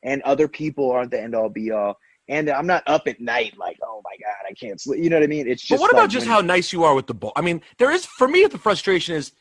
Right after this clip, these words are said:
Speaker 2: let's just talk about your rapping. Like, you, you really have shown time and time again, your pocket's incredible. Um, you have a great voice. Um, the,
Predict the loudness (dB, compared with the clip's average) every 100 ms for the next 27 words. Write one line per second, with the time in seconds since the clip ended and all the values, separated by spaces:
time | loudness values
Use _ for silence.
0 | _ -4 -4 -2 0 0 2 0 0 -4
1 | -4 -8 -10 -16 -4 -2 -2 -2 -2 -2
2 | -4 -2 -2 -2 -2 -2 -4 -4 -4 -4
3 | -6 -12 -4 -2 -2 -6 -4 -4 -4 -10
4 | -12 -14 -20 _ _ -6 -4 2 2 2
5 | -4 -6 -10 -4 -2 0 -2 -4 -6 -8
6 | _ _ _ _ 2 2 2 0 -6 _
7 | _ -6 2 2 2 -6 -2 0 0 -4
8 | 0 2 2 -2 -12 -18 _ _ _ -4
9 | 0 2 0 -2 -6 -12 _ _ -8